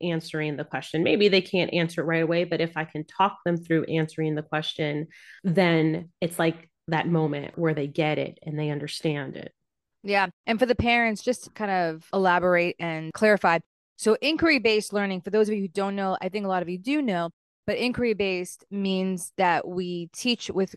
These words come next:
Speaker 2: questions, more questions and more discovery versus lecture-based. I mean, there's a place for lecture,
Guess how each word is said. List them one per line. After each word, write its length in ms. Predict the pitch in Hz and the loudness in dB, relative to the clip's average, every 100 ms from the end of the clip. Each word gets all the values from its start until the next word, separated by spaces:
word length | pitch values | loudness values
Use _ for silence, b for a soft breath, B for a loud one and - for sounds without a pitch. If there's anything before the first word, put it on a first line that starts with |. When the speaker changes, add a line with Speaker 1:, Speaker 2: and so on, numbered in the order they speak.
| _ | _
Speaker 2:
questions, 720 | - 190 - - 98 110 170 | -2 0 0 -8 -8 -8 -6
more 320 | 185 185 185 | -2 2 2
questions 680 | 175 - 180 175 - 185 180 | 2 0 -2 -2 -4 -4 -4
and 140 | 180 180 | -4 0
more 260 | 185 190 | 2 2
discovery 800 | 185 185 - 190 170 202 220 240 233 _ _ _ | 2 -4 -4 0 0 2 0 -2 -6 _ _ _
versus 880 | 180 196 202 190 - 190 180 170 165 - | -4 0 0 0 -2 0 0 0 -4 -8
lecture-based. 960 | 196 190 - - 165 147 104 101 - - - | -4 -4 -4 -6 -6 -4 -6 -8 -12 -12 -4
I 80 | |
mean, 200 | 196 185 - - | -2 -2 -4 -8
there's 100 | 208 | -8
a 60 | |
place 400 | 214 - 254 262 | -6 0 0 0
for 120 | - 269 | 0 2
lecture, 480 | 277 - - 302 | 2 0 -2 0